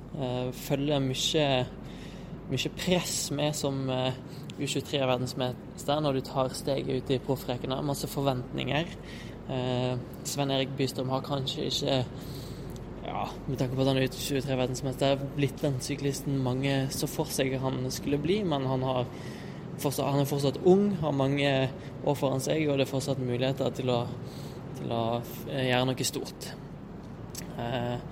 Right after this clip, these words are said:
han slitt en del med skader og uhell gjennom proffkarrieren sin, og,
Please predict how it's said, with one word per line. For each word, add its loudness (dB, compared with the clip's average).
han 0
slitt 0
en 2
del 6
med -4
skader 2
og 0
uhell 2
gjennom -2
proffkarrieren 0
sin, -2
og, 2